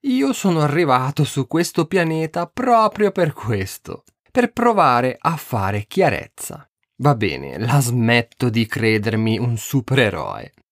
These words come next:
Infatti non lo sono, anzi. Comunque, oggi voglio parlare delle similitudini tra imparare una lingua e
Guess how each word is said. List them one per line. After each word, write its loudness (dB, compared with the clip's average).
Infatti 2
non 4
lo 4
sono, -8
anzi. -8
Comunque, 0
oggi 2
voglio 0
parlare -2
delle -2
similitudini 2
tra 0
imparare 2
una -2
lingua -6
e 2